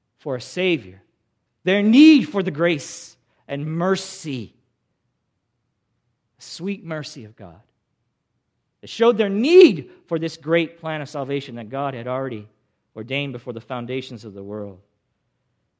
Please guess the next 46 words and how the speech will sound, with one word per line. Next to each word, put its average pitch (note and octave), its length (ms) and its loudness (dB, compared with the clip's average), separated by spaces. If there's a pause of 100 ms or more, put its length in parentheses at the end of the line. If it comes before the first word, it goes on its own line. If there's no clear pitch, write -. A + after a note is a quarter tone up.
And - 80 -20
so C3+ 140 -6
he G#3 180 -4
did G#3+ 380 2
what F#3+ 140 -4
the F#3+ 80 -4
law A3 280 6
could A3 160 -6
never G3 200 -2
do G3+ 140 -6
by F#3 140 0
sending A3 320 -6
his G3 160 -4
own G3 140 -4
son, G#3+ 300 -4
Jesus F#3+ 480 -6
Christ. G#3+ 440 -2 (480)
And F3 140 -6
then A#3+ 160 -4
Paul A3+ 180 -2
says, G3+ 320 -4
"In F3+ 200 -10
the E3 100 -4
likeness A#3 580 -6
of D3+ 160 -8
sinful G#3+ 540 -8
flesh G3 560 -8
and D#3 180 -12
for G3 320 -4
sin," D#3+ 520 -10 (680)
this - 160 -16
is D3 100 -14
some B2+ 460 -12 (540)
interesting C3 720 -8 (140)
terminology, C3 800 -6 (460)
"he C4+ 120 -8
condemned F3 560 -4
sin F#3+ 220 -8
in F3 100 -8
the D3+ 80 -8
flesh." D#3+ 340 -6
Now, C3 140 -16
what F3+ 120 -14
does G#3+ 140 -14
that C3+ 180 -16
mean? G#2+ 400 -14